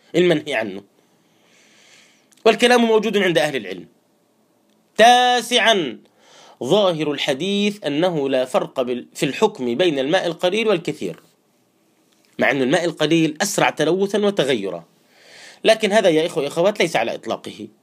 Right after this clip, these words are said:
اتفق الفقهاء على أن الماء المستبحر، شو يعني ماء مستبحر؟ يعني ماء كثير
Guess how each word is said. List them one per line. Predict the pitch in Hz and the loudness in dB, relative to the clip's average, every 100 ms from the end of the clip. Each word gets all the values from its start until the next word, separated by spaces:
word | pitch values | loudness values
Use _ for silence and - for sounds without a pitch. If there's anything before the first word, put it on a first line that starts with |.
| - | 0
اتفق | 226 233 226 214 170 165 | 0 0 -2 0 0 -2
الفقهاء | 156 170 170 156 | -2 -4 0 0
على | - 156 | 2 -2
أن | - 196 175 | -2 -2 -2
الماء | 139 175 175 | -2 -4 -4
المستبحر، | 160 139 - - - - 90 - - _ _ _ | -4 -6 -6 -4 -4 -2 -4 -4 -12 _ _ _
شو | - 175 | -2 2
يعني | 170 | 4
ماء | 165 147 | 4 2
مستبحر؟ | 151 156 - 127 | -2 -4 -4 0
يعني | 151 | 2
ماء | 180 | 2
كثير | 156 160 160 190 180 175 175 165 160 151 | 0 -4 -2 -4 -2 -2 0 2 4 2